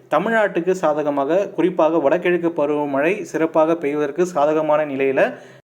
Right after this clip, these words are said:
இருக்க போகுது. அதாவது இந்த வடகிழக்கு பருவமழை காற்றுல, பருவ காற்றுல வந்து பார்த்தீங்கன்னா, மழை மேகங்கள் ஈரப்பதம் அதிகமாக இருக்கக்கூடும். அதாவது ஈரப்பதம் இருக்கிறதுனால மழை மேக குவியல் நம்மளுடைய தமிழ்நாட்டுடைய உள் மாவட்டங்கள் வரைக்கும் சென்று பயன் தரக்கூடிய அளவுல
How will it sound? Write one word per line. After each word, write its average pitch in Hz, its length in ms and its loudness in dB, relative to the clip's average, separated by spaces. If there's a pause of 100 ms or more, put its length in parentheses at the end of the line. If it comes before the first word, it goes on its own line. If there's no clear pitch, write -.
(280)
இருக்க 180 220 -6
போகுது. 151 300 -4
அதாவது 180 460 0
இந்த 220 180 -4
வடகிழக்கு 190 440 -2
பருவமழை 170 520 0
காற்றுல, 139 600 0
பருவ 156 240 2
காற்றுல 151 380 0
வந்து 135 200 -4
பார்த்தீங்கன்னா, 135 380 -4
மழை 151 300 0
மேகங்கள் 175 600 -2 (260)
ஈரப்பதம் 190 640 2
அதிகமாக 160 440 0
இருக்கக்கூடும். 135 340 -2
அதாவது 139 380 2
ஈரப்பதம் 156 400 0
இருக்கிறதுனால 135 600 2 (400)
மழை 170 260 4
மேக 202 320 0
குவியல் 156 520 0
நம்மளுடைய 151 520 0
தமிழ்நாட்டுடைய 180 580 0
உள் 156 240 4
மாவட்டங்கள் 175 560 2
வரைக்கும் 147 360 0
சென்று 165 340 -4
பயன் 156 260 -4
தரக்கூடிய 147 460 0
அளவுல 139 320 0